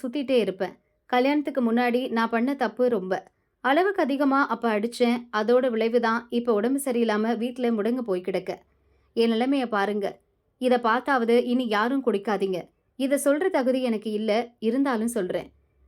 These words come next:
நான் நல்லா படத்துல நடிச்சிட்டு இருந்தப்ப என் கூட நாற்பது ஃப்ரெண்ட்ஸ் இருந்தாங்க. ஆனா உடம்பு சரியில்லாம போனதும்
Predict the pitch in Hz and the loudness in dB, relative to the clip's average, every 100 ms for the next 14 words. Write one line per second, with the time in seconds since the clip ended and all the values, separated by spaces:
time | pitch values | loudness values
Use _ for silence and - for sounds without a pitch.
0 | - 247 247 233 247 277 277 226 240 277 | -2 0 2 2 2 0 0 -2 0 -2
1 | 233 208 233 240 233 220 220 233 233 240 | 0 -2 -4 -4 -2 0 0 2 0 2
2 | 240 240 254 247 254 220 214 247 277 294 | -2 2 2 4 0 -2 -2 -2 -2 -4
3 | 240 214 233 233 196 196 196 190 - _ | -4 -2 -2 -2 -2 -2 -2 -4 -8 _
4 | _ - 240 262 269 226 285 302 285 262 | _ -4 -2 0 2 2 0 0 -2 -2
5 | 262 254 240 240 233 233 175 | -2 -4 -2 0 0 0 -4